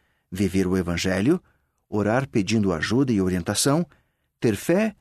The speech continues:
e participar do treinamento de professores. Viver o Evangelho. A fidelidade com que o professor vive o Evangelho afeta cada aspecto do ato de ensinar. Não há preparação melhor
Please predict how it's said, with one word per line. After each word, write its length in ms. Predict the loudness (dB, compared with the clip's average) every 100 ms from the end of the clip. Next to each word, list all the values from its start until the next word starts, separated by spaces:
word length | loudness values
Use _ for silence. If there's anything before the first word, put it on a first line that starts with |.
| _ -6
e 100 | -4
participar 800 | -2 -4 -4 -4 -2 0 -2 0
do 120 | -2
treinamento 560 | 0 0 2 0 0
de 100 | -4
professores. 800 | -4 -4 -4 -6 -6 -6 -6 -8 _ _ _ _ _ _ _ _ _ _
Viver 480 | -4 -2 0 2 0
o 140 | 2 2
Evangelho. 580 | 2 2 0 -4 -10 -14 _ _ _ _ _ _ _ _ -4
A 80 |
fidelidade 800 | 0 2 2 2 2 2 2 0
com 180 | 0 0
que 100 | 0
o 60 | -2
professor 520 | -2 -2 0 2 2
vive 360 | 2 2 2
o 120 | 2 2
Evangelho 600 | 2 0 2 2 0 -4 -10 -6
afeta 460 | -6 -2 -2 -2 -4
cada 400 | -4 -2 0 0
aspecto 560 | -2 -2 -2 0 -4
do 260 | 0 2 2
ato 240 | 0 0
de 160 | 0 0
ensinar. 540 | 0 0 0 -2 -6 _ _ _ _ _ _ -6
Não 240 | 0 2
há 80 | 2
preparação 640 | 0 -2 0 0 0 2
melhor 480 | 2 4 4 4 2